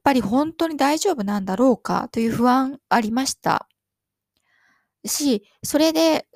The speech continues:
受講生の方が今までと同じような満足をしていただけるのだろうかということも考えましたし、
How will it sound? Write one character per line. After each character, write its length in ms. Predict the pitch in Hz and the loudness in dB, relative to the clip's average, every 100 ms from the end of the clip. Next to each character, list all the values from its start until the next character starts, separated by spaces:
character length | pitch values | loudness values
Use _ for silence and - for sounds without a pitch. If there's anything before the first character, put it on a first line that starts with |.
| _ | _
受 140 | 220 | -6
講 220 | 262 277 269 | 2 2 2
生 160 | 226 | 0
の 100 | 202 | -2
方 260 | 262 - 247 | -2 -2 0
が 300 | 233 220 - | 2 0 -2
今 220 | - 247 | -4 -2
ま 140 | 254 254 | 0 -2
で 120 | 233 | -2
と 280 | - 208 - - | -2 -2 -2 -4
同 200 | 220 247 | -4 -4
じ 120 | 294 | -4
よ 100 | 349 | -6
う 60 | 311 | -2
な 100 | 226 | 0
満 220 | 220 226 | 0 -2
足 220 | 196 - | -4 -4
を 40 | |
し 60 | 196 | -4
て 80 | 214 | -6
い 60 | |
た 100 | 196 | -4
だ 120 | 233 233 | -4 -2
け 120 | 349 | -2
る 80 | 427 | -2
の 120 | 226 | 0
だ 100 | 202 | 2
ろ 140 | 214 | 2
う 60 | 185 | 0
か 300 | - 156 226 _ _ _ _ _ _ _ | -4 -4 -6 _ _ _ _ _ _ _
と 100 | 294 | -4
い 420 | 285 285 269 262 | 0 0 2 0
う 120 | - - - | -2 -8 -8
こ 100 | 269 | -4
と 140 | 349 | -2
も 100 | 240 | -4
考 260 | - 202 202 | -4 -2 -2
え 100 | 202 | -2
ま 120 | 220 | -4
し 80 | - | -4
た 140 | 170 | -4
し、 340 | - 202 165 | -2 -2 -4